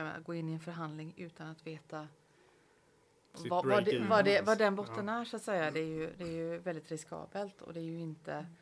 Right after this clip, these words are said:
Speaker 1: man får ju ett helt annat, eh, självförtroende i en förhandlingssituation om man är noggrant förberedd och har tagit den kontakten då med dig
Speaker 2: Mm.
Speaker 1: långt tidigare
Speaker 3: Mm. Mm.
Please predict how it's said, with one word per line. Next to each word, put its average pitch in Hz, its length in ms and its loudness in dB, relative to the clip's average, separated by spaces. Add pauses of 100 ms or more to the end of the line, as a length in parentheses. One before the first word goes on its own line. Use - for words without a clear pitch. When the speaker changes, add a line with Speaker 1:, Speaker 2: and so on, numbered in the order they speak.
(420)
Speaker 1:
man 165 120 -8
får 170 180 -6
ju 156 60 -4
ett 160 100 -12
helt 175 320 -8
annat, 151 560 -12 (600)
eh, 156 320 -12
självförtroende 160 760 -6
i 170 100 -6
en 156 100 -6
förhandlingssituation 160 880 -8
om 170 180 -8
man 160 180 -6
är 151 300 -10 (600)
noggrant 156 380 -8
förberedd 151 760 -12
och 165 80 -14
har 156 60 -14
tagit 165 280 -12
den 214 140 -4
kontakten 165 440 -10
då 156 80 -12
med 147 120 -12
dig 147 120 -12
Speaker 2:
Mm. 110 120 -14 (140)
Speaker 1:
långt 170 320 -8
tidigare 165 440 -10
Speaker 3:
Mm. 185 100 -6 (160)
Mm. 180 160 -12